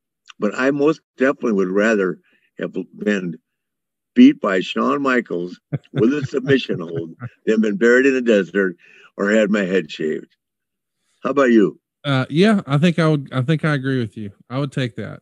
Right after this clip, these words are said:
Speaker 2: You know, and it's
Speaker 1: Yeah.
Speaker 2: important to remember on the other side of be-, uh, of Shawn beating you, you get the biggest contract you ever had. Bret got his biggest deal ever when he went to W C W.
Speaker 1: Oh, I know.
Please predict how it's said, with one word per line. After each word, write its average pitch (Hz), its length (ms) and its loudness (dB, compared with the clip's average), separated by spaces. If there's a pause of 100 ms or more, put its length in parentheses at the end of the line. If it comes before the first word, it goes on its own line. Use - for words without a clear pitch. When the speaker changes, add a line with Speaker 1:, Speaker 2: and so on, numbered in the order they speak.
Speaker 2:
You 202 120 -2
know, 180 100 0
and 196 100 -2
it's 196 80 -2
Speaker 1:
Yeah. 220 160 0
Speaker 2:
important 240 260 -4
to 175 100 2
remember 147 400 2
on 131 200 -2
the 139 140 2
other 175 140 2
side 175 320 -2
of 113 140 -6
be-, 127 220 -4
uh, 123 100 -6
of 120 160 -12
Shawn 143 300 0
beating 135 300 2
you, 107 240 -4 (320)
you 139 100 -2
get 175 140 4
the 156 60 0
biggest 151 360 0
contract 139 480 0
you 123 100 0
ever 104 140 -4
had. 98 380 -6 (340)
Bret 165 260 0
got 170 140 0
his 143 80 2
biggest 143 360 0
deal 151 220 0
ever 135 520 -2
when 127 100 -6
he 127 60 0
went 131 200 -2
to 139 60 -4
W 131 220 -2
C 147 120 -6
W. 139 360 -8 (1120)
Speaker 1:
Oh, 208 400 4 (220)
I 123 140 -2
know. 147 300 0